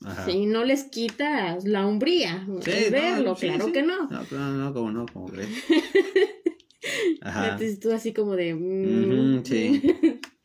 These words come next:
Speaker 2: Y <clears throat> los celos del, vamos a llamarlo,
Speaker 1: Ajá.
Speaker 2: Akihiko,
Speaker 1: Ajá.
Speaker 2: este, hacia su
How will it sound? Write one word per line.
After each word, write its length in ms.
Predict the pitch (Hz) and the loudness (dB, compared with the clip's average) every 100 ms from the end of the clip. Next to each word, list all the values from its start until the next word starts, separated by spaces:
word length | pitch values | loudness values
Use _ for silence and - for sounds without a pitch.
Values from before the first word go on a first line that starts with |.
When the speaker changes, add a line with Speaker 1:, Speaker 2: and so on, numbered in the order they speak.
| _ - - - - _ | _ -20 -20 -20 -20 _
Speaker 2:
Y 380 | 220 226 226 214 - _ _ _ - | -4 -2 -4 -6 -14 _ _ _ -10
<clears throat> 340 | 233 214 196 _ _ _ _ _ _ | -6 -4 -6 _ _ _ _ _ _
los 220 | - 262 | -2 0
celos 420 | 262 277 294 320 285 | 2 4 6 4 4
del, 920 | 226 196 180 175 175 170 165 156 - _ _ _ _ _ _ _ _ _ | 2 4 4 2 2 0 0 -4 -12 _ _ _ _ _ _ _ _ _
vamos 260 | 190 190 190 | -4 -2 -4
a 60 | |
llamarlo, 720 | 180 175 170 180 185 160 165 - _ _ | -2 -4 -2 -2 -2 -4 -10 -16 _ _
Speaker 1:
Ajá. 180 | - 190 | -6 -2
Speaker 2:
Akihiko, 580 | 180 208 226 233 285 - - - - | -2 -2 -2 -2 -2 -4 -8 -8 -8
Speaker 1:
Ajá. 220 | - 190 | -2 0
Speaker 2:
este, 300 | 185 185 180 | 0 -2 -2
hacia 320 | 180 175 185 | -2 -4 -4
su 440 | 175 185 180 170 | -2 -2 -2 -4